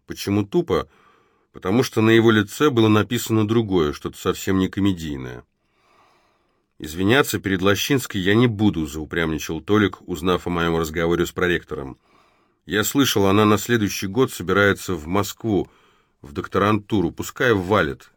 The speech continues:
Я у неё учиться не хочу". "Нравоучительных лекций я тебе читать не буду, но ты сам себе задай вопрос. Отчего у тебя проблемы?"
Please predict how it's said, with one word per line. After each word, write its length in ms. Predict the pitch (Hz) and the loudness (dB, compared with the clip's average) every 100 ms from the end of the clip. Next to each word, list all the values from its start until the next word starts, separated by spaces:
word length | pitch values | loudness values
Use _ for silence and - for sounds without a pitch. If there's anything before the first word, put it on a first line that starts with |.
| _ - | _ -2
Я 180 | 92 | 2
у 60 | 92 | 4
неё 180 | 92 92 | 4 2
учиться 380 | 85 98 - 82 | 0 -6 -8 -8
не 100 | 76 | -4
хочу". 500 | 95 - - 65 - _ _ _ _ _ _ _ _ _ _ _ _ _ _ - | -4 -4 -6 -10 -12 _ _ _ _ _ _ _ _ _ _ _ _ _ _ -4
"Нравоучительных 880 | 87 101 120 - 127 127 120 117 110 | 0 2 2 0 -2 2 4 4 2
лекций 460 | 139 151 - 117 | 2 0 -2 -2
я 180 | 98 101 | 2 2
тебе 220 | - 98 | 0 -6
читать 400 | - 101 117 104 | -8 -2 0 2
не 120 | 104 | 0
буду, 380 | 101 123 147 107 | 0 0 0 2
но 140 | 95 90 | 2 2
ты 160 | 104 | -2
сам 640 | 95 - - - 113 85 78 | -8 -10 -12 -4 -2 -2 -4
себе 560 | - 87 87 139 135 - | -12 -6 2 2 2 -2
задай 420 | 90 92 80 107 | -4 0 4 4
вопрос. 640 | 95 95 87 76 - - - | 4 0 0 -4 -4 -12 -14
Отчего 560 | 80 - - 104 101 147 | -12 -12 -10 -4 2 2
у 120 | 113 | 2
тебя 280 | - 82 101 | -4 -2 -2
проблемы?" 640 | 98 98 85 87 71 60 | 0 -2 -2 -4 -4 -8